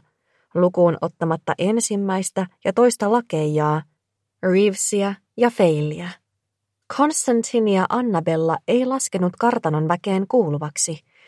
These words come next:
sillä tämä asui vanhan linnan puolella, eikä edes aterioinut keittiössä muiden palvelijoiden kanssa. Isä vietti paljon aikaansa linnassa.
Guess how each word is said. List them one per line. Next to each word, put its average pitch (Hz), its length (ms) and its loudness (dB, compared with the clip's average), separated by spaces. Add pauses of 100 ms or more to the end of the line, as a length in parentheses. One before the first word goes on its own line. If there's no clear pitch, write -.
(120)
sillä 170 300 2
tämä 190 380 2
asui 175 340 -2
vanhan 208 440 0
linnan 190 400 -2
puolella, 160 460 -2 (480)
eikä 214 220 -4
edes 269 360 0
aterioinut 233 600 2
keittiössä 185 600 0
muiden 202 420 0
palvelijoiden 160 720 -2
kanssa. 165 540 -6 (920)
Isä 180 280 2
vietti 156 300 -2
paljon 175 420 2
aikaansa 170 640 0
linnassa. 160 600 -2